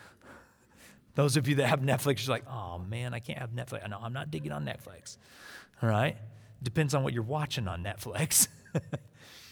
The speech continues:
But David was sloughing off. He was lounging around the palace, and that's when he saw Bathsheba. Bathsheba's husband was gone to war.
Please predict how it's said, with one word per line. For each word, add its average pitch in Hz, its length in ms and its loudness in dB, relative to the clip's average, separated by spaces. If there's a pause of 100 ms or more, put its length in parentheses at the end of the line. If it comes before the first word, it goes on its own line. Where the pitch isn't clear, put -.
(1200)
But 214 200 8
David 294 420 10
was 247 140 6
sloughing 262 600 10
off. 262 600 12 (560)
He 226 120 6
was 254 160 10
lounging 269 680 12
around 254 360 12
the 254 80 8
palace, 247 500 10
and 190 120 6
that's 220 320 8
when 240 200 6
he 220 180 10
saw 202 300 6
Bathsheba. 165 720 -2 (1800)
Bathsheba's 165 500 4
husband 165 420 2
was 139 120 2
gone 156 360 2
to 147 120 -2
war. - 420 -4